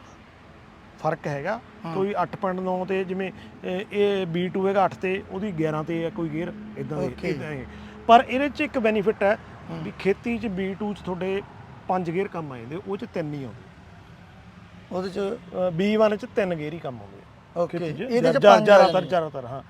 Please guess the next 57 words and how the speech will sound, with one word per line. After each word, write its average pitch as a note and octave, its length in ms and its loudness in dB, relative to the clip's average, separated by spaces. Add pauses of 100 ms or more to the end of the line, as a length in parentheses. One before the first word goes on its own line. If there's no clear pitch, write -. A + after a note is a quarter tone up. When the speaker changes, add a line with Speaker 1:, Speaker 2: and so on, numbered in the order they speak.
(180)
Speaker 1:
ਇਹਦੇ B3 120 2
'ਚ A#3+ 160 -8
ਪੰਜ G3 240 2
ਆ D#3+ 100 4
ਜਾਂਦੇ G#2+ 200 -12
ਕੰਮ, G2+ 180 -16 (140)
ਹਾਂ। A#2 120 -16
ਇਹਦਾ F#3+ 260 -4
ਬੈਨੀਫਿਟ D3+ 420 -8
ਹੈਗਾ B2+ 200 -10
ਇਹਦੇ, G#2+ 160 -16 (340)
ਇਹਦੇ C3 100 -10
'ਚ। - 140 -20 (100)
Speaker 2:
ਫਿਰ G#3+ 180 0
ਇਹ A3 140 4
ਲੈਣ G#3+ 200 6
'ਚ G3+ 80 -4
ਫਾਇਦਾ? F3 340 2 (140)
Speaker 1:
ਫਾਇਦਾ B2 280 -8
ਹੈ F#2 80 -14
ਇਹਦੇ - 320 -20
'ਚ। - 220 -20 (320)
ਬਿਲਕੁਲ D3+ 280 -8
ਫਾਇਦਾ A2+ 280 -12
ਹੈਗਾ, A#2+ 200 -10 (300)
ਕਿਉਂਕਿ G#3 200 -6 (120)
ਏ G#3+ 280 0
ਵਨ A3 260 2
'ਚ G#3+ 100 -4
ਆਪਾਂ G3 640 -4
ਰੋਟਾਵੇਟਰ F#3 600 -2 (140)
ਚਲਾਉਂਦੇ C#3 340 -4
ਨਹੀਂ, D#3 180 -10
ਏ E3 120 -2
ਟੂ F3 200 -4
ਚਲਾਉਂਦੇ D3 260 -2
ਆ। D#3 80 -8
Speaker 2:
ਹੂੰ। D3 220 -10 (200)
Speaker 1:
ਰੋਟਾਵੇਟਰ E3 400 -4
ਸਾਰੇ D#3 260 -4 (100)
ਏ E3+ 100 -4
ਟੂ E3 160 -6
ਚਲਾਉਂਦੇ C#3+ 240 -6
ਆ, C3 40 -6
ਜੌਂਡੀਅਰ B2+ 200 -6
'ਚ। - 20 2
Speaker 2:
ਚਲਾਉਂਦੇ F3 360 -2
ਆ। C#3+ 160 -12 (220)
Speaker 1:
ਤੇ G#3 100 -2
ਜਿਹੜਾ G#3+ 320 2 (140)
ਏ G3+ 200 4
ਵਨ G#3 200 0
'ਚ G#3 40 -2
ਆਪਾਂ G#3 180 -4
ਚਲਾਉਂਦੇ G#3 200 -2
ਸੁਪਰ F3 260 -6
ਸੀਡਰ। B2 240 -10